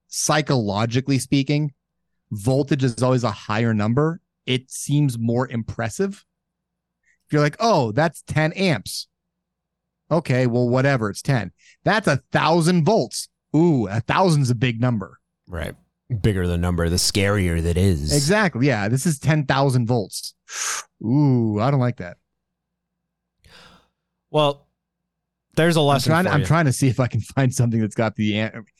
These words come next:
Speaker 1: it just says danger high voltage.
Speaker 2: Right. I mean, that
Speaker 1: Because
Speaker 2: should
Speaker 1: people know, 'cause, yeah, danger high amperage,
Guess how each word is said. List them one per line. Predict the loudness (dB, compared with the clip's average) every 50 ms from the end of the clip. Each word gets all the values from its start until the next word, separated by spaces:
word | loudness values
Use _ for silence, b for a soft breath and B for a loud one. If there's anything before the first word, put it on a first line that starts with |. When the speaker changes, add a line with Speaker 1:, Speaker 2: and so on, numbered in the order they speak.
| b b b -4
Speaker 1:
it | -2 -2
just | 0 0 0 2
says | 2 0 0
danger | 0 0 0 0 0 0 -2
high | -4 -4 -4
voltage. | -4 -4 -6 -6 -8 -14 -18 -18 -20 _ -14
Speaker 2:
Right. | -12 -8 -8 -8 -8 -10 -12 _ _ _ _ _ _ _ -4
I | -2 0
mean, | 0 0 0
that | 2 0 0
Speaker 1:
Because | 2 2 0 0
Speaker 2:
should | 2
Speaker 1:
people | 0 0 0 2 2
know, | 2 2 0 -2 -6 -4
'cause, | -2 -2 0 2
yeah, | 2 0
danger | 0 -2 0 0 0 0 2 2
high | 2 2 0 0 -2
amperage, | -2 -2 -2 0 0 0 0 0 -2 -6 -14